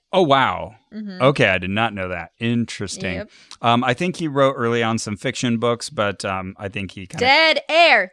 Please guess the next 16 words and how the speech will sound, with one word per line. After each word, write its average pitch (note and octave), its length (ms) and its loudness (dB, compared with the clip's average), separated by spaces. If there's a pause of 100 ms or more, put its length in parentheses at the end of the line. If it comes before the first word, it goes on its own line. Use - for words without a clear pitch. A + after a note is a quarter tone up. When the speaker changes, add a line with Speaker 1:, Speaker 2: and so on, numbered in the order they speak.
Speaker 2:
Dead C4+ 520 4
Air. C#4+ 200 2
Speaker 1:
Yes. B3+ 300 4
Speaker 2:
Dead B3+ 380 4 (100)
Air. B3+ 440 2
Speaker 1:
The A3+ 120 4
Speaker 2:
Yes, F#3+ 300 -2
that's A#3 260 -2
his, A3+ 240 -10
his C4 320 -6
book B3 320 -2
that's, G#3+ 300 -2
uh, G#3 340 0
a A3 80 -4
fictional A#3+ 600 -4
account G#3 520 -6